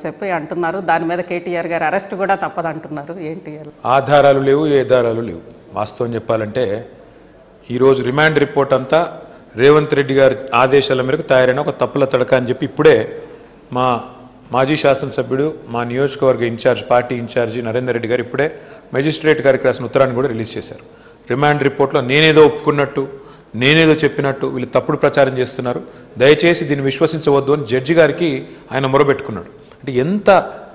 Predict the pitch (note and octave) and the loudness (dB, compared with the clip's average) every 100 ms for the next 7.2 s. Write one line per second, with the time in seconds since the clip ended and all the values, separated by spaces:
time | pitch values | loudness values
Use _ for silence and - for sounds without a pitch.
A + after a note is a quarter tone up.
0 | - - A#2 D3+ F#3 D#3 A#2 F#2+ G#2 C3+ | -20 -8 -2 4 4 4 -2 -4 -6 -6
1 | - - - - C#3 E3+ F#3 G#3 G3 G#3+ | -14 -20 -20 -4 2 2 4 2 6 6
2 | F3+ E3 E3+ D#3 D#3+ C3+ - C3+ A2 - | 6 6 4 2 0 0 -2 -4 -4 -6
3 | - - - - - C3+ D#3+ D#3 D3+ D3+ | -14 -20 -20 -20 -2 6 8 8 6 4
4 | C#3+ - D3 C#3+ - D3+ F#3+ F3+ F3 D3+ | 0 2 2 4 4 2 2 0 -2 0
5 | C#3 D#3+ E3+ F3 E3 E3 D#3+ D3 - C#3+ | 2 2 2 0 0 -2 -4 -2 -2 0
6 | G3 F#3 D3+ D#3 F#3+ F#3+ F3 D3 - A2+ | 2 0 -2 -2 2 2 4 2 2 -4
7 | - | -4